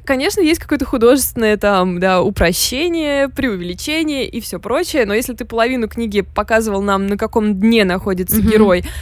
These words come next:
Speaker 1: а потом в следующей половине просто воду откачал из этого водоёма, на,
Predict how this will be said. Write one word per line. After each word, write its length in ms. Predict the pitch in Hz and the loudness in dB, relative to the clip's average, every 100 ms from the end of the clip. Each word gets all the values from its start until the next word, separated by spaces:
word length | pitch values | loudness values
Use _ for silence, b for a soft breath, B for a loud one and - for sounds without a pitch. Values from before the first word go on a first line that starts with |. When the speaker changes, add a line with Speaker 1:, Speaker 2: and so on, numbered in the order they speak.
| B | B
Speaker 1:
а 140 | - 202 | -2 0
потом 380 | 220 233 220 208 | 2 2 2 0
в 60 | |
следующей 360 | - 226 214 - | 0 0 0 0
половине 320 | 202 220 208 | 2 2 0
просто 360 | - 220 - 208 | 0 -2 -2 -2
воду 440 | 233 226 208 190 - | 2 4 4 0 -2
откачал 560 | 196 190 - 320 427 | -4 -6 -2 0 2
из 120 | 302 220 | 4 2
этого 640 | 190 190 185 175 175 - - | 0 -2 0 0 0 -2 -4
водоёма, 600 | 214 208 208 247 220 190 | -2 2 4 6 4 4
на, 120 | 190 | 0